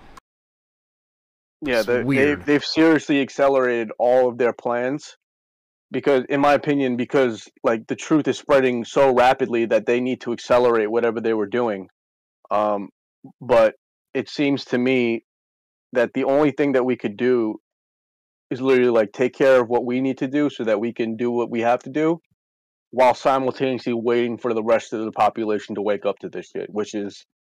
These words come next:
Speaker 1: you know, that's a, that's a gamble, um,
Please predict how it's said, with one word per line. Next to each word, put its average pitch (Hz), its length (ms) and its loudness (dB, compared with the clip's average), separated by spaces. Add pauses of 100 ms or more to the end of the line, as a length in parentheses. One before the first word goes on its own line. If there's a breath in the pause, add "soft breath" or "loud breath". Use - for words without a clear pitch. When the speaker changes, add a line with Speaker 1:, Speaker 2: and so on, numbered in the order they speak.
(520)
Speaker 1:
you 113 100 -8
know, 101 260 -4 (220)
that's 117 180 -2
a, 107 200 -4
that's 110 200 -2
a 107 60 -6
gamble, 107 560 -2 (600)
um, 101 400 -8